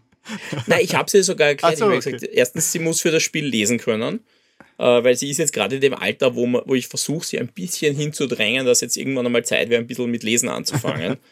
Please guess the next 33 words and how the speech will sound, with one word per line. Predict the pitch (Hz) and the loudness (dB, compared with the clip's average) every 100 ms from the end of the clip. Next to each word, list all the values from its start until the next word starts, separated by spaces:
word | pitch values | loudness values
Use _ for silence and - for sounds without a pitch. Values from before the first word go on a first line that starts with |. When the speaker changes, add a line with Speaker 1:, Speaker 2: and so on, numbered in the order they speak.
| 143 135 - _ - | -18 -18 -20 _ -2
Speaker 1:
Äh, | 127 117 117 | 4 6 6
und | 120 123 - 135 | 6 2 -2 -2
das | 135 | 0
ist | 151 160 | 4 4
auch | 131 | 4
wirklich | 165 156 | 2 2
ein | 120 | 2
Problem, | 113 107 104 | 2 0 0
weil | |
sie | 120 | 0
jetzt | 113 127 | 0 0
wirklich | 127 - | -4 -4
zum | 127 | -6
Spielen | - 123 123 | -4 -2 -2
angefangen | 90 120 - 120 127 139 | -2 -2 -2 -2 -2 -2
hat | 135 135 - - _ | -2 -4 -12 -20 _
und | - 123 120 117 120 - - | -2 2 4 2 0 -4 -4
an | 123 | -2
einem | 120 120 113 | 0 0 0
Punkt | 127 127 135 | -2 -2 -2
ist, | |
also | 127 | -2
sie | 123 139 127 | -2 -2 -2
will | 151 | 4
ja | 151 | 4
vieles | - 143 131 | 2 -2 0
spielen, | - - 117 151 185 | -2 -4 -2 -2 -2
aber | 110 107 | -4 -4
sie | - | -4
kann's | 113 113 | -4 -2
nicht | 123 - | -4 -2
lesen. | 98 87 - | -4 -4 -4
Speaker 2:
Mhm. | 151 180 | -2 -2